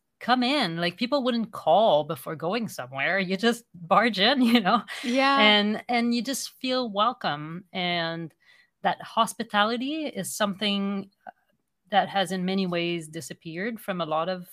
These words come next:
Speaker 1: the m-, kind of modern society we live in. But I, I try to keep it, uh, alive in this online world where we can continue to connect with each other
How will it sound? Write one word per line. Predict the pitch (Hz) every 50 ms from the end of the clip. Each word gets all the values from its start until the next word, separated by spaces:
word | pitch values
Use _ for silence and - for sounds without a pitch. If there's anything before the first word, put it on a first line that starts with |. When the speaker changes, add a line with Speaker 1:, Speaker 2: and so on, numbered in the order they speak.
| - _
Speaker 1:
the | - 190
m-, | 180 180 180 185 185 180 - _ -
kind | - 208
of | 190 175
modern | 170 175 185 202 214 208
society | - - 208 - - 220 220 226 233
we | 220 226
live | 214 214 220 208 208
in. | 220 226 233 226 233 - - - - - - _ _ _ _ _
But | - 214 202
I, | 190 180 185 185 - -
I | 208
try | 202 - - 202 202 202
to | 202 -
keep | 208 - - 214 208 -
it, | 196 180 - _ _ _ _ _ -
uh, | 208 196 175 185 _ _ _ _ _ - -
alive | - 208 185 170 170 170 170 175 175 165 160 156 - - - _ _ -
in | 214 202 185
this | 175 - - - -
online | 185 180 180 180 170 170 170 165
world | 147 147 143 147 170 233 285 269 208 165 165
where | 180 170 165
we | 160 165
can | - - 175 165 156
continue | - - 170 160 - 247 262 269 254
to | 220 - 208
connect | - - 185 170 165 - -
with | 170 - -
each | 180 180 -
other | 175 165 160 147 143 147 -